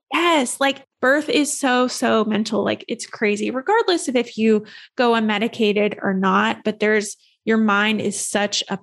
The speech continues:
powerful, awesome tool, but also, like, it can be your worst enemy. So I know that's a lot, sorry, <laughs> but let's start off with maybe some mindset tips about education and, like, why education surrounding birth is so important.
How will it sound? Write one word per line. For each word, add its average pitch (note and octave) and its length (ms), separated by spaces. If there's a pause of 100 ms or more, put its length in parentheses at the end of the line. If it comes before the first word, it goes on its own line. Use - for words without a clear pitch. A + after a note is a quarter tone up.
powerful, G3 880
awesome D4+ 460
tool, G3 400
but - 260
also, A3 460
like, G3+ 340
it A3+ 140
can A3 140
be G#3+ 80
your G3+ 160
worst - 340
enemy. - 360
So G#3+ 360 (320)
I A3 60
know A#3 120
that's A3+ 160
a G3 60
lot, G3 360
sorry, - 380 (320)
<laughs> - 320
but C#4+ 120
let's F#4 260
start D4+ 320
off C4+ 300
with B3+ 340
maybe B3 300
some C4 260
mindset A3+ 640 (340)
tips A#3 480
about G#3 540
education C4+ 800
and, A#3 280
like, G#3+ 200
why G#3 220
education F#3+ 640 (100)
surrounding F#3+ 640
birth E3+ 280
is G3+ 120
so D#3+ 100
important. - 460